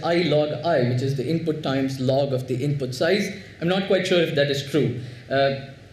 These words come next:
I have to verify. There is this, uh, thing about oblivious algorithms that helps you achieve this. I know for the sorting you can do it, but I'm not quite sure for the convex hull.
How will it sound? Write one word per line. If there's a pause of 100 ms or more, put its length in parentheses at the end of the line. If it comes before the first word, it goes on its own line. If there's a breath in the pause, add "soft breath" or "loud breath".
(1200)
I
have
to
verify.
There
is
this,
uh,
thing
about
oblivious
algorithms (100)
that (320)
helps
you
achieve
this.
I
know
for
the
sorting
you
can
do
it,
but (500 loud breath)
I'm
not
quite
sure
for
the
convex
hull.